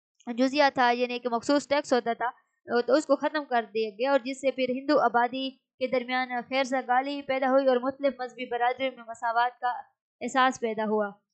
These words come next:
Then promotion of interfaith dialogue, फिर अकबर ने, अ, मुख्तलिफ मजाहिब के रहनुमाओं के साथ भी मुकालमात का एहतमाम किया और मजहबी मसाइल पर जो खुले मुबाहिसे थे उनकी हौसला अफजाई की।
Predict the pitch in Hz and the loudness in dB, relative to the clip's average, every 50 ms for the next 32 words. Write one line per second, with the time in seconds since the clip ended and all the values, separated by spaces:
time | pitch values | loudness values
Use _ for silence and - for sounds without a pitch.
0 | _ _ _ _ - 277 311 311 320 - 294 285 269 254 269 302 294 330 320 302 | _ _ _ _ -4 -4 -4 -4 -2 0 0 2 2 2 -2 -2 -2 -4 -2 0
1 | 262 269 247 240 262 277 285 - 302 277 - 285 277 277 277 277 254 196 247 247 | 0 0 0 -2 -8 -6 -2 -2 -2 0 2 2 2 2 2 -2 0 2 4 4
2 | 247 240 240 226 220 214 208 - _ _ _ _ _ _ _ _ - 277 277 277 | 4 6 4 4 4 2 0 -6 _ _ _ _ _ _ _ _ -4 -2 0 2
3 | 277 175 185 226 233 214 311 311 - 349 349 349 320 320 311 302 311 302 - _ | 2 0 -2 -4 -6 -8 -8 0 4 6 6 6 4 0 -4 -4 -4 -6 -8 _
4 | _ 254 262 262 254 254 254 294 311 - 320 320 302 269 269 254 254 226 262 254 | _ -4 0 0 2 4 4 2 4 4 4 4 4 4 2 0 2 2 2 2
5 | 277 302 294 - 294 277 269 262 254 247 240 240 262 285 - 294 277 262 277 254 | 2 0 -2 -2 -2 0 0 0 -2 -2 -2 0 0 0 0 -2 -4 -2 0 0
6 | 247 247 - 247 240 240 226 262 294 277 240 - _ _ _ _ _ _ _ _ | 0 0 0 -2 -4 -2 -2 -4 -2 -4 -4 -8 _ _ _ _ _ _ _ _
7 | _ _ _ _ _ _ _ _ _ - 240 247 247 247 247 247 247 247 247 254 | _ _ _ _ _ _ _ _ _ -6 -2 0 0 2 4 4 2 4 4 2
8 | 254 269 262 - 254 247 240 - 247 233 240 240 - 247 233 240 240 233 214 277 | 2 2 2 0 -2 -2 -2 0 0 0 0 0 -2 -2 -2 -2 -2 -4 -2 2
9 | 285 285 285 277 - - - _ _ - - 254 254 262 254 254 277 277 311 330 | 4 4 4 2 0 -12 -20 _ _ 2 4 4 4 4 2 2 0 0 0 2
10 | 330 330 330 311 269 247 247 247 - 269 269 294 311 302 - 262 254 247 254 247 | 2 2 2 0 -2 -4 -4 -2 0 2 2 2 2 0 2 2 2 4 2 0
11 | 247 240 240 233 233 240 262 262 262 254 233 240 226 226 247 269 294 277 302 285 | 2 2 2 2 4 2 2 2 2 0 -2 -2 0 0 0 0 0 -2 -4 -4
12 | 285 277 - 226 233 233 - 254 247 240 233 233 - 233 220 220 202 233 247 233 | -4 -6 -8 -8 -10 -10 -6 -4 -4 -4 -4 -6 -4 -4 -4 -4 -2 -2 -2 -2
13 | 220 - - 202 - | -2 -6 -10 -16 -16